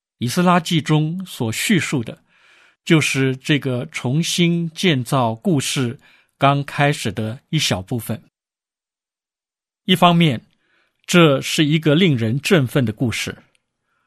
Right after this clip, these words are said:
重建和恢复的故事总是令人振奋的。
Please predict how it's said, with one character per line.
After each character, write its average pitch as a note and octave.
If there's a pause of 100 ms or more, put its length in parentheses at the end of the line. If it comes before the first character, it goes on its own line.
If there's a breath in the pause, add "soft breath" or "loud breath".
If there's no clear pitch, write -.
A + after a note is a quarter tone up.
(220)
重 C#3+
建 D#3 (220)
和 A#2
恢 G#3+
复 F#3+
的 A#2
故 B2
事 - (640)
总 A#2
是 C3+
令 C#3
人 G#2
振 A2+
奋 G#2
的。 -